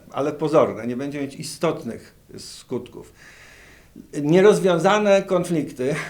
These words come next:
których nawet, e, rozwiązania nie przygotowano wstępnie, e, będą się rozpalać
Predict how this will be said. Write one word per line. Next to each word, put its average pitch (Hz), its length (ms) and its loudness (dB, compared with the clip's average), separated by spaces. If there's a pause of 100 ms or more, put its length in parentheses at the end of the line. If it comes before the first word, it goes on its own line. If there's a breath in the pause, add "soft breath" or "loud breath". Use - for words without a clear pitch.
których 170 360 -2
nawet, 175 600 0
e, 160 360 0
rozwiązania 160 720 0
nie 160 200 -4
przygotowano 151 920 -4
wstępnie, 143 680 -4
e, 151 580 -2
będą 156 460 -4
się 165 180 0
rozpalać 139 960 -2